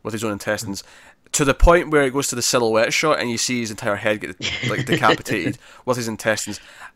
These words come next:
Speaker 1: Now, I'm no biologist. I'm gonna ask the question, though. Are intestines strong enough? W-, w-, you know, would they not rip apart if you're trying to actually cut someone's head off with them?
Speaker 2: Uh,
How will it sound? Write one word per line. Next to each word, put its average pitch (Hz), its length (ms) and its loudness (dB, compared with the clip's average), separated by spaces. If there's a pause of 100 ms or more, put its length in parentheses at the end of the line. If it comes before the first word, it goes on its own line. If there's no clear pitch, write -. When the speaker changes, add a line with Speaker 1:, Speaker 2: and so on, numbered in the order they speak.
(120)
Speaker 1:
Now, 151 180 6 (380)
I'm 220 280 4
no 208 180 4
biologist. 120 840 6
I'm 135 140 2
gonna 175 180 4
ask 156 240 4
the 135 60 -8
question, 117 380 -2
though. 104 200 0 (500)
Are 135 160 8
intestines 190 580 2
strong 160 360 4
enough? 110 500 0 (280)
W-, 151 180 2
w-, 170 160 2
you 170 80 4
know, 143 60 6
would 139 220 2
they 151 120 4
not 160 240 2
rip 151 160 0
apart 127 500 2
if 120 140 -4
you're 123 80 -2
trying 139 360 0
to 131 160 -2
actually 117 320 -2
cut - 260 -6
someone's 113 340 -2
head 110 200 0
off 98 180 -2
with - 200 -10
them? - 180 -10 (1040)
Speaker 2:
Uh, 156 480 0